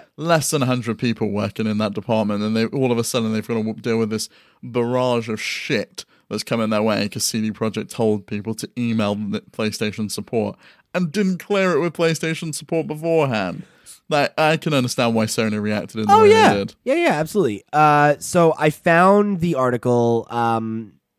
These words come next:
Speaker 2: I originally saw Kat Bailey's write-up on I G N, but it, it actually, uh, the report originated from Ars Technica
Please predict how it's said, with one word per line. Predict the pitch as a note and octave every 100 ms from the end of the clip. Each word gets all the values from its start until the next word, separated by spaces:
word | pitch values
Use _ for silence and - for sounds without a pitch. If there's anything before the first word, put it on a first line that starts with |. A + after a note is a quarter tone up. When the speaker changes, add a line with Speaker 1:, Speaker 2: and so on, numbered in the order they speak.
| -
Speaker 2:
I | E3+
originally | F#3+ E3+ E3 E3+ E3+
saw | D3 D#3 C3+
Kat | - C3+ A2+
Bailey's | A#2 B2 B2+
write-up | B2 B2 B2
on | B2
I | A#2 A#2
G | A2+ A2
N, | G#2+ A2
but | G#2+ G#2
it, | G#2+
it | A2 G#2+ -
actually, | G#2 - G#2+ G2+ G2+ G2 F2
uh, | G2 G2 F#2+
the | G2
report | G2 G2 A2 G#2
originated | F#2 F#2+ F#2 F#2+ F#2+ F#2+
from | F2+ - F#2+ F#2+ F#2 F#2 F#2
Ars | - F#2+ -
Technica | - F2 - G2+ - A#2 C3 D3+ -